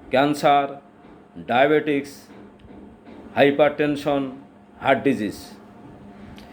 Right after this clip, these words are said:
এইসব রোগ বেশিরভাগই আমাদের ধনী মানুষের বা রিচ ম্যানদের মধ্যে দেখা হ-, এইসব রোগ সাধারণত আমাদের সমাজের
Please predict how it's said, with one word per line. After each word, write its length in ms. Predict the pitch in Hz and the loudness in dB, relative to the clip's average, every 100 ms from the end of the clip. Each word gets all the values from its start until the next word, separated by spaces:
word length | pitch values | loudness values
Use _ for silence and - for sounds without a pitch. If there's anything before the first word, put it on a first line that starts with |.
| - - - | -20 -18 2
এইসব 360 | 139 143 175 147 143 | 2 4 2 2 2
রোগ 180 | 165 175 - - - - _ - - | 4 2 -2 -18 -20 -20 _ -20 -6
বেশিরভাগই 560 | 143 147 151 156 165 165 | -4 -2 -2 0 0 0
আমাদের 400 | 151 147 156 151 - - - - - - - - - - - - - | 0 2 0 0 -8 -18 -20 -20 -20 -20 -20 -20 -20 -20 -20 -20 -2
ধনী 220 | 143 151 | 2 4
মানুষের 480 | 151 147 - 147 147 - - - 85 | 4 0 -2 -2 -4 -12 -20 -20 -6
বা 180 | 113 131 | 0 2
রিচ 220 | 135 147 | 0 -6
ম্যানদের 380 | 151 143 143 143 | -4 -2 0 2
মধ্যে 360 | 139 139 139 139 143 143 - - - 85 - | 0 -2 -2 -2 -2 -8 -18 -20 -18 -18 -4
দেখা 240 | 120 143 135 | -2 -2 -4
হ-, 140 | 139 - - - - - - - - - - - - - - - | -6 -12 -20 -20 -20 -20 -20 -20 -20 -20 -20 -20 -20 -20 -20 -8
এইসব 320 | 127 151 180 156 151 | 0 2 2 4 2
রোগ 100 | 170 | 2
সাধারণত 360 | 170 165 165 170 | -2 -6 -4 -4
আমাদের 240 | 160 160 170 | -2 -2 -4
সমাজের 460 | - 165 160 165 | -2 -4 0 -2